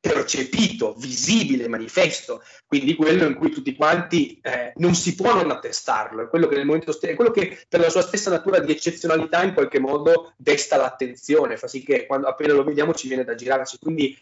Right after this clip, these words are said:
è il modo più, più, più facile anche per attirare il, il, come si dice, il rifle-, il riflettore su di sé. E quando invece, come accennavo all'inizio, il disturbo viene invece ricondotto a quello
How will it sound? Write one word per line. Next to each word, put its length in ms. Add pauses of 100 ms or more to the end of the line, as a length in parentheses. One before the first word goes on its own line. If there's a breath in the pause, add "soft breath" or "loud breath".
(120 loud breath)
è 100
il 80
modo 300
più, 240
più, 200
più 160
facile 540
anche 320
per 140
attirare 560
il, 560
il, 180 (420)
come 120
si 100
dice, 180
il 40
rifle-, 340
il 80
riflettore 480
su 160
di 100
sé. 220 (180 loud breath)
E 100
quando 200
invece, 340
come 220
accennavo 520
all'inizio, 540 (240 loud breath)
il 140
disturbo 760
viene 220
invece 320
ricondotto 420
a 60
quello 200